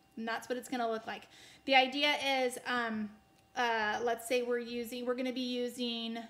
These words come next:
purple. Uh, we're gonna put our pure purple on the X, and then we're gonna tint and tone it. We're gonna add a little bit of white paint here, a little bit more, and a little bit more. So it's gonna, the, um, purple is gonna get lighter and lighter and lighter going up.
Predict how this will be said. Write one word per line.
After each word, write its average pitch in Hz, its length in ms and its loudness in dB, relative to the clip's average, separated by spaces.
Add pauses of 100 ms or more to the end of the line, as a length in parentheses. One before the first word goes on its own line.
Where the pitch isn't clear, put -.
(120)
purple. 285 480 -2 (600)
Uh, 247 180 4
we're 254 80 2
gonna 262 160 0
put 277 260 -4
our 247 140 2
pure 320 240 -2
purple 339 360 -2
on 294 160 2
the 370 120 -4
X, - 500 -4
and 254 160 2
then 254 140 0
we're 254 80 -2
gonna 247 340 0 (420)
tint 320 320 2
and 311 140 2
tone 285 240 0
it. 220 160 -2
We're 247 100 0
gonna 240 300 0
add 247 240 2
a 247 60 0
little 254 240 -2
bit 285 100 2
of 294 100 -2
white 269 260 0
paint 285 260 0
here, 285 340 2
a - 20 -4
little 254 160 0
bit 247 140 0
more, 254 500 2
and 247 80 0
a 247 60 2
little 247 160 0
bit 247 140 -2
more. 240 340 0
So 254 200 -2
it's 240 120 -2
gonna, 240 260 0 (120)
the, 233 180 2 (240)
um, 220 460 0
purple 302 260 -2
is - 60 -6
gonna 240 160 -2
get 226 160 -2
lighter 240 320 0
and 247 180 -4
lighter 233 220 -2
and 220 140 -4
lighter 220 200 0
going 226 240 -4
up. 294 160 0